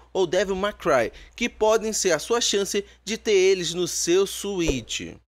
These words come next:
Agora, saindo da Capcom, começo indicando o Dragon Ball Xenoverse dois, que hoje está todo em português e reúne o combate em três D da série com elementos de R P G,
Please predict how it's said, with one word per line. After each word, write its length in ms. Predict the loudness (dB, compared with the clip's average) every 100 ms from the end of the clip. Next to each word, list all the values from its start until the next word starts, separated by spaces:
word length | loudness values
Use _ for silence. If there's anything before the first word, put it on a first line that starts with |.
| _ _ _
Agora, 560 | -2 4 4 6 2 -2 -8
saindo 360 | 2 2 2 0
da 100 | 0
Capcom, 540 | 4 2 2 -6 -6 -6 _
começo 420 | 2 4 2 0
indicando 600 | -2 -4 -2 0 2 2
o 40 | 2
Dragon 460 | 4 4 2 2
Ball 220 | 4 4
Xenoverse 880 | 2 -2 0 0 0 0 0 -2 -8
dois, 600 | -10 -2 2 4 2 -2 -10 -20 -10
que 220 | -2 4
hoje 340 | 4 4 -2 -8 -4
está 240 | 0 0
todo 420 | 0 2 4 4
em 60 | 0
português 640 | -4 -6 -2 0 0 -6 -10 -2
e 80 | 2
reúne 360 | 4 2 -2
o 40 | 0
combate 640 | 0 4 4 4 2 -4
em 80 | -4
três 280 | -2 -2 0
D 140 | 0
da 140 | 0
série 420 | 0 2 2 2 -2 -14 -2
com 120 | 2
elementos 540 | 2 2 0 -2 -2
de 100 | 2
R 160 | 2 2
P 180 | 0 0
G, 240 | 2 0